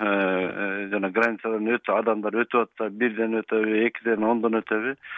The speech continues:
ошонун арасынан ооруган адам, температурасы көтөрүлгөн, э, адамдарды ошол жерден аныктайт да, алыстан эле, беш-алты метрден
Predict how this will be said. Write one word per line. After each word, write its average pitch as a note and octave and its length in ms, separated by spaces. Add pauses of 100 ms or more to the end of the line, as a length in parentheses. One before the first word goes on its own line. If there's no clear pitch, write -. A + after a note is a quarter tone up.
(200)
ошонун A2+ 360
арасынан A2 480
ооруган A2 640
адам, A#2+ 340 (140)
температурасы A2 720
көтөрүлгөн, G#2+ 720
э, G2+ 580
адамдарды G#2 560
ошол G#2+ 320
жерден G2+ 380 (400)
аныктайт A2 420 (120)
да, C#3 160 (160)
алыстан G#2 680
эле, F2+ 140 (100)
беш-алты G2+ 480
метрден F2+ 480